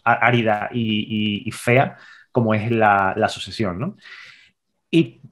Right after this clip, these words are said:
y empecé a prepararme, a formarme y a, y a, que ya venía, pero lógicamente, sí, el tema de, de, de derecho de familia, esto es derecho de familia, a fin, a fin de cuentas,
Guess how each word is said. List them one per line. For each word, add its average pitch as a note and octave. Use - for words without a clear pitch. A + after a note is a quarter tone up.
y D3+
empecé C#3+
a E3+
prepararme, F3+
a D#3
formarme D#3+
y C#3+
a, A2
y A#2+
a, G#2
que F#2+
ya F#2+
venía, G2
pero D#2
lógicamente, F2
sí, E2+
el F2
tema F#2
de, F2+
de, F#2
de G2
derecho F#2+
de F#2+
familia, G2+
esto -
es F#2+
derecho G2
de -
familia, G#2
a -
fin, F2+
a -
fin F#2+
de F2+
cuentas, D#3